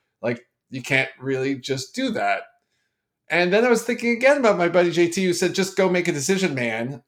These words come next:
And I'm like, "Well, he was born in nineteen eighty-five. I wonder what happens if I divide the list as of Jan one, nineteen eighty-five." And sure enough, my final split is, like,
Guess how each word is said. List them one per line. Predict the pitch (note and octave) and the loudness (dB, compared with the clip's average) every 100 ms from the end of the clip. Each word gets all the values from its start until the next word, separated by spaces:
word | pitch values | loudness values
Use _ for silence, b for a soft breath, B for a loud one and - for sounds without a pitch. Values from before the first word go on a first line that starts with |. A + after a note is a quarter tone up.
| - | -8
And | C#3 | -6
I'm | C#3 | -4
like, | D3 D3 - - _ | -4 -4 -8 -20 _
"Well, | C#3 D3+ | 2 2
he | C#3+ A#3+ | 2 0
was | A3 | 2
born | D3 C3 | 2 2
in | B2+ | 2
nineteen | B2 B2 C#3 | -2 -4 -4
eighty-five. | A#2+ B2 A#2+ A#2+ B2 C3 | -4 -4 -4 -4 -2 0
I | |
wonder | A#2+ B2+ F3+ A#3+ | 2 4 4 4
what | A#3+ | 4
happens | E3 D3 D3 D3+ | 2 0 -2 -4
if | C3 | -2
I | C3 | -2
divide | A#2+ A#2+ B2 C#3+ | -2 0 0 2
the | C3+ | 0
list | B2 A#2 - - - b b - | -2 -4 -4 -10 -16 b b 2
as | C3 A#2+ | 2 2
of | A#2 | 0
Jan | C3 B2 C3 B2 | 0 2 2 2
one, | A#2+ A#2+ | 2 2
nineteen | A2+ A2+ - A2+ | -2 -6 -8 -8
eighty-five." | A2 A2+ A2 F#2+ E2+ B2 - _ _ _ _ | -8 -8 -6 -6 -8 -12 -18 _ _ _ _
And | C#3 C#3 | -2 0
sure | B2+ - G#3 F#3+ | 0 2 2 4
enough, | F3 E3+ - | 2 0 -2
my | C#3 C3+ | -2 -2
final | C3+ D3+ E3 E3 D#3+ - - | 0 0 0 0 -2 -6 -8
split | - - E3 D#3+ B2+ - - | -6 -4 2 2 2 -4 -8
is, | B2+ B2 A#2+ | -2 -2 -2
like, | A#2 A2 A2 - | -4 -4 -8 -18